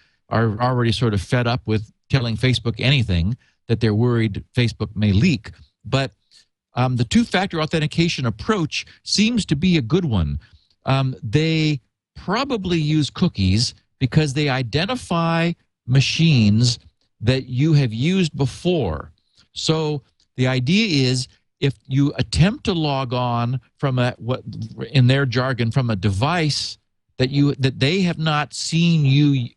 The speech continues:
use before, then and only then they'll require, if you have it configured and it's not, it's not automatically turned on, so Facebook users need to go and activate this in order to make it happen.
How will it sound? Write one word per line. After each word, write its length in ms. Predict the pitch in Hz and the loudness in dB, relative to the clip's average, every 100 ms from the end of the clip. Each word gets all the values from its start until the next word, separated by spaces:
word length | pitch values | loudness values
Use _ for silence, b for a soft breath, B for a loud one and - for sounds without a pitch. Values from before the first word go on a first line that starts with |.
| _ | _
use 420 | - 117 180 214 151 | 0 4 4 4 0
before, 720 | 113 98 - 90 85 78 95 - _ _ _ - | 0 -2 -2 -2 0 0 -2 -6 _ _ _ -6
then 520 | 101 123 180 240 226 | 0 2 2 0 0
and 200 | - 139 | -2 -2
only 420 | 135 170 185 165 151 | -2 -2 0 0 0
then 560 | 127 165 139 98 110 - _ _ _ _ _ _ | 2 2 2 0 -2 -6 _ _ _ _ _ _
they'll 340 | 104 135 160 170 | -2 0 0 -2
require, 400 | 170 - 156 147 | -4 -2 -4 -2
if 200 | 165 151 | 0 0
you 140 | 139 | 2
have 180 | 135 147 | 2 0
it 100 | 170 | -4
configured 520 | - 160 202 143 98 117 | -6 -4 -2 0 0 0
and 80 | |
it's 160 | 113 107 | 0 -2
not, 320 | 120 127 143 _ _ _ | -2 -2 -2 _ _ _
it's 160 | - - | -8 -2
not 320 | 123 139 143 - _ - | 0 0 -2 -8 _ -4
automatically 600 | 123 143 131 135 143 127 | -2 -2 -2 -2 -2 -4
turned 300 | - 131 127 | -2 0 2
on, 260 | 113 90 107 | 2 0 0
so 120 | 123 | 0
Facebook 420 | - 135 - 120 | 0 0 0 -2
users 320 | 120 127 117 | 0 0 0
need 260 | 110 135 156 | 2 4 4
to 60 | 135 | 2
go 320 | 131 131 123 | 0 0 0
and 260 | 113 110 101 | -2 -2 -4
activate 540 | 131 160 120 104 87 - | -6 -4 -2 0 0 0
this 180 | 85 | 0
in 80 | 120 | 2
order 120 | 110 | 2
to 80 | 107 | 2
make 140 | 107 98 | 2 2
it 80 | |
happen. 440 | 95 151 147 80 | 2 2 2 -4